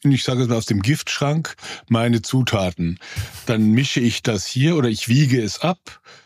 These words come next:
äh, fülle es ab, mische es,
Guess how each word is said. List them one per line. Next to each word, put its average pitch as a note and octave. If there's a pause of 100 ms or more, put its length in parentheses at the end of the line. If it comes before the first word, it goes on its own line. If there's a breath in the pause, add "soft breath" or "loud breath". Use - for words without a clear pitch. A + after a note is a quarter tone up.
(320 loud breath)
äh, A2+
fülle F#3
es D#3+
ab, D3+ (220)
mische D3
es, C#3